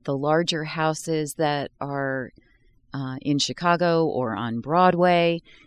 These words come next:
Anywhere you can go and see theater if you're out of town, if you're in a different city, go and see as many actors' work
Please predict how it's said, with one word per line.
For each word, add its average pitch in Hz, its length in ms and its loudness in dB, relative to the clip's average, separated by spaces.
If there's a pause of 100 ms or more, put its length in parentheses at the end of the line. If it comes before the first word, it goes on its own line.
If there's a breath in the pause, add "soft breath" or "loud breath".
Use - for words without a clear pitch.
(140 loud breath)
Anywhere 185 680 4
you 151 320 -4
can 165 280 -2
go 151 380 -2
and 131 160 -2
see 147 340 -6
theater 139 320 -4
if - 160 -10
you're - 200 -10
out 120 180 -8
of - 160 -18
town, 190 380 -2
if - 140 -8
you're 135 100 -2
in 127 100 -2
a 104 60 -6
different 127 400 -4
city, 185 500 -2 (380 loud breath)
go 160 340 2
and 143 220 -4
see 151 580 -6 (640)
as 139 280 -4
many 160 680 -2 (140)
actors' 151 640 -6
work 143 320 -4